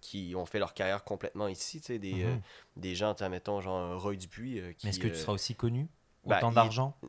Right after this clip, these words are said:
Speaker 1: Non, mais sauf que l'affaire, c'est est-ce que c'est toujours par rapport à l'argent ?
Speaker 2: Ah non, non, mais bon.
Speaker 1: Parce qu'au Québec, tu peux très bien gagner ta vie aussi. Puis c'est ça aussi le but de la Révolution tranquille, c'est d'avoir créé un star system québécois, dans le sens que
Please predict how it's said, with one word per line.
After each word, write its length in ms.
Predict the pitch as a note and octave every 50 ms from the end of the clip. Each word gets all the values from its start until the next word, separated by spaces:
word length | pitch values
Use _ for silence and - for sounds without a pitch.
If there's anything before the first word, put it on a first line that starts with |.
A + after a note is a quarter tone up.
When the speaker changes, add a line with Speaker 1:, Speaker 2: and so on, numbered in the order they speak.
| - _ -
Speaker 1:
Non, 260 | G#2 G#2 G#2+ C3 D3+
mais 80 | C3 G#2+
sauf 160 | - G#2 -
que 100 | - G#2+
l'affaire, 240 | G2+ F#2+ - A#2 A#2
c'est 140 | - G#2
est-ce 160 | D#2+ G2 - -
que 80 | -
c'est 100 | G#2+ A2
toujours 260 | - - G#2 G2+ A2
par 120 | - G2 F#2
rapport 220 | F2 E2+ F2+ F2+
à 60 | F2
l'argent ? 280 | E2 D#2+ D#2+ D#2 - - -
Speaker 2:
Ah 80 | D#3
non, 280 | A3 C#4 D4+ D#4 D4+ C#4+
non, 40 | A#3+
mais 140 | D#3+ A2 G2+
bon. 100 | G#2 A#2
Speaker 1:
Parce 140 | A2 A#2 -
qu'au 200 | - C3+ B2 C3+
Québec, 260 | - C3+ B2+ C3+ D#3+ D#3
tu 60 | -
peux 120 | - A#2
très 180 | - - - A#2
bien 120 | G#2 B2 B2+
gagner 240 | A2+ A2 G#2+ A#2 A#2
ta 160 | - A2 G2+
vie 160 | G2+ G#2 A2+
aussi. 220 | A2 G#2 - - D#3+
Puis 80 | -
c'est 100 | - -
ça 160 | A#2+ - - E3+
aussi 220 | D#3 C3+ - -
le 100 | E3+ C#3
but 260 | A#2+ A2+ A2+ C#3 D#3+ D#3
de 40 | C3
la 100 | B2+ A#2
Révolution 360 | G#2+ A2+ A2+ A2+ - B2 A2+
tranquille, 260 | G#2+ A2 G#2+ B2 D3+
c'est 80 | C#3 B2+
d'avoir 240 | A2 G#2 A2 A2+ -
créé 220 | - - B2 B2+
un 120 | C#3 B2 G#2+
star 260 | - - - B2+ A#2+
system 380 | - - - - - B2+ B2 A#2+
québécois, 340 | - A#2 A2 G#2 - E3
dans 80 | D#3 B2
le 60 | A2+
sens 180 | - D#3 D#3 -
que 160 | - A#2+ G#2